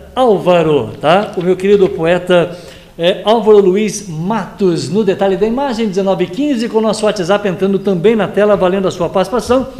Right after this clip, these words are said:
E agora, um trecho da poesia pro meu querido, é, meu querido Álvaro.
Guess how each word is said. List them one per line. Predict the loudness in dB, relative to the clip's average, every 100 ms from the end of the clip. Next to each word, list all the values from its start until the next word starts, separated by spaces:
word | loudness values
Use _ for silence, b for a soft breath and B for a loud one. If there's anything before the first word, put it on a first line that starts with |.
| B -2
E | 0
agora, | 0 2 0 -2 B B B B B -4
um | -4
trecho | 2 4 4 0
da | -6
poesia | -2 0 0 -4 -4 0 0 0 -4 B B -10
pro | -6
meu | -2 -2
querido, | -2 0 2 2 2 0 B B B B
é, | 2 4 4 2 -4
meu | -2 -2
querido | 0 2 4 2 0
Álvaro. | -2 0 0 -4 -8 -10 -16